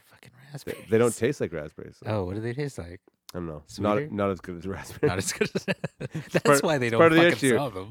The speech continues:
Speaker 2: But, I mean, what does? Raspberry, if we're doing our bracket here,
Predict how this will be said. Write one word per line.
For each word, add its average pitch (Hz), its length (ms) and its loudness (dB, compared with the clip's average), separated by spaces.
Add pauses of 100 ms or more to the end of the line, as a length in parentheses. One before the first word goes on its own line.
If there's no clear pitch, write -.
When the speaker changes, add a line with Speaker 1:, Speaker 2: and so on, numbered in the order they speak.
Speaker 2:
But, 175 100 10
I 139 120 8
mean, 139 180 6
what 139 200 6
does? 117 280 4
Raspberry, 117 840 4
if 131 100 -2
we're 143 100 4
doing 143 220 4
our 117 100 4
bracket 104 520 -2
here, 87 380 -8